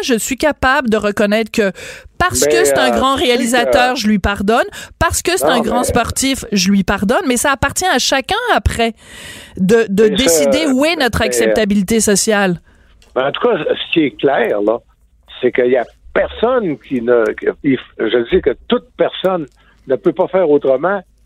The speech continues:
Speaker 2: que de, de dire, pauvre fille, les filles impliquées, pauvre victime, mais pauvre victime de, de, d'un chauffeur, pauvre victime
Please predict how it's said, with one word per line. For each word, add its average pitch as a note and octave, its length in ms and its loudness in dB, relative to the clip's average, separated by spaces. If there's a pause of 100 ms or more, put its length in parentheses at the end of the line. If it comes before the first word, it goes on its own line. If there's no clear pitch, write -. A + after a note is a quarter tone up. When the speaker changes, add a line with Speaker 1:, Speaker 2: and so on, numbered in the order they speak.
(440)
Speaker 2:
que A#2+ 440 2 (260)
de, A2+ 240 -2
de B2 200 0 (120)
dire, E3+ 320 0
pauvre F3 340 0
fille, D#3+ 300 0 (460)
les - 80 4
filles E3+ 280 2
impliquées, C3+ 500 -2 (300)
pauvre F#3 300 2
victime, C#3+ 460 -2 (380)
mais C3+ 80 2
pauvre G#3+ 340 -2
victime F#3+ 540 0 (340)
de, B2+ 140 0
de, B2+ 180 -2
d'un C#3+ 200 0
chauffeur, F3+ 640 0 (380)
pauvre G3+ 280 0
victime G3 520 0